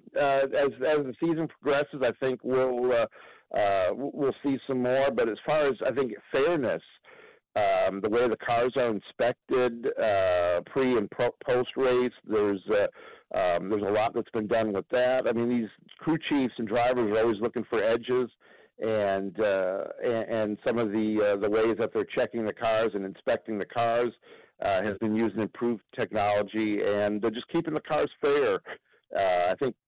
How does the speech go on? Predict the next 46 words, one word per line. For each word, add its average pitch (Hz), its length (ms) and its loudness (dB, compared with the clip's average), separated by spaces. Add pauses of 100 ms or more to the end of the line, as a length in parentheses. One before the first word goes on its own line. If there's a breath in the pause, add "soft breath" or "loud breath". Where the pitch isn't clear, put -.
uh, 107 480 2
you 123 200 -6
know, 117 80 0
nascar 117 500 -2
can, 110 280 -2 (120)
can 104 440 -2
boast 117 400 0
that 104 100 2
it's - 140 -4
one 117 120 -2
of 110 60 0
the 107 60 0
most 104 280 0
fair, 120 400 2 (560 loud breath)
uh, 92 180 2 (120)
sports 117 480 -2
out 110 240 2
there. 120 220 2
The, 90 200 -2
the 101 80 -6
cars 113 460 0
are 107 180 2
all 104 420 2
very 113 340 0 (120)
similar, 117 520 0 (400 soft breath)
and, 98 420 -2
uh, 101 200 4
just 101 200 -2
little, 117 460 2
little 135 220 2 (100)
things 123 300 -2
make 117 200 -2
the 110 80 -10
difference, 127 540 -2
and 101 120 -8
that's 113 240 -2
what, 117 160 -4 (140)
uh, 127 240 0
keeps 139 240 -4
the 127 100 0
racing, 123 760 -2
uh, 107 220 2 (480 loud breath)
uh, 107 200 2
level 139 540 2
and 110 140 0
close. 151 480 2